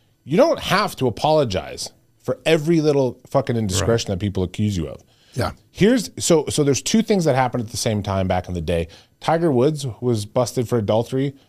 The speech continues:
Speaker 1: And you know who else was at that very same time was Dave Letterman. And do you remember Dave Letterman's response?
Speaker 3: No.
Speaker 1: You know why you don't remember it?
Speaker 2: Yeah.
Speaker 3: 'Cause he didn't put
Speaker 2: He
Speaker 3: one
Speaker 2: didn't
Speaker 3: out.
Speaker 2: respond.
Speaker 1: 'Cause he said, "Hey, go
Speaker 2: On
Speaker 1: fuck
Speaker 2: your
Speaker 1: yourself.
Speaker 2: benefit, yeah.
Speaker 1: Private matter."
Speaker 2: Yep.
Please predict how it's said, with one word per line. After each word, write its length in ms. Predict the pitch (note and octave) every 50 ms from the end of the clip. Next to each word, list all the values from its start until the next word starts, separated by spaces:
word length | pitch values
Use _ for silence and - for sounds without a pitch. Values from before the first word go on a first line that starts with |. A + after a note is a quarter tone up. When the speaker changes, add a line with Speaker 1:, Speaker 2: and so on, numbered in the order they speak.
| _ _ -
Speaker 1:
And 80 | B2
you 80 | F3 G3+
know 100 | A3 G#3+
who 120 | G3+ G3
else 180 | F#3 F#3 F#3 -
was 160 | G3+ F#3 E3+
at 120 | D#3+ -
that 180 | - B2 A2+ G2+
very 180 | A#2 B2 C3+ C3
same 240 | - - B2 A#2+
time 260 | A2+ - - G#2 A2 A2
was 120 | G2 E2
Dave 180 | - G2+ G2 E2+
Letterman. 400 | F2 F2 F2 F2 E2+ E2 D2+ D#2 _ _ _ _ _ _ _ _ _ _ _ _ _ _ -
And 100 | C3+ C#3
do 60 | D#3+
you 40 | G#3+
remember 240 | C#4 D4 C4+ A#3 F#3+
Dave 260 | C#3 G#2+ C#3+ C3+ D3 B2+
Letterman's 360 | B2+ B2 C#3 D3+ D#3 D3+ C#3
response? 480 | D3 - - - D3+ E3 F3 - - - _ _ _ _ _ _ _ _ _ _ _ _ _ _ -
Speaker 3:
No. 340 | A#2+ B2 C#3+ B2+ C#3 B2 - -
Speaker 1:
You 80 | C3+ E3
know 120 | F#3+ F3+
why 140 | F3+ F3 F#3
you 80 | F#3+ F#3
don't 120 | F3+ E3+
remember 300 | E3+ E3+ E3+ E3+ F3 F#3+
it? 80 | G3 B2+
Speaker 2:
Yeah. 180 | B2 A2+ G#2 F#2+ - _ _ -
Speaker 3:
'Cause 140 | D3 C3 B2
he 60 | C3+
didn't 160 | C#3 C#3 A#2
put 60 | A#2+ D3
Speaker 2:
He 40 | -
Speaker 3:
one 60 | A#2+
Speaker 2:
didn't 100 | C#3 D3+
Speaker 3:
out. 40 | D3+
Speaker 2:
respond. 260 | B2+ - - C#3 D#3
Speaker 1:
'Cause 100 | F3+ D#3+
he 80 | E3+ E3
said, 300 | - - F3+ E3 - - _ _ _ _
"Hey, 100 | - -
go 80 | F3+ G3
Speaker 2:
On 20 | F3+
Speaker 1:
fuck 160 | C3+ A#2+ - G#2+
Speaker 2:
your 60 | G#2+
Speaker 1:
yourself. 280 | D3+ B2+ A#2+ C#3+ B2 G#2+
Speaker 2:
benefit, 100 | G#2 G2
yeah. 60 | G#2+
Speaker 1:
Private 180 | - D#3 D#3 D3+
matter." 380 | D3+ D3 D3 C#3+ A2 E2 - _ _ _ _ _ -
Speaker 2:
Yep. 180 | A2 G2+ G2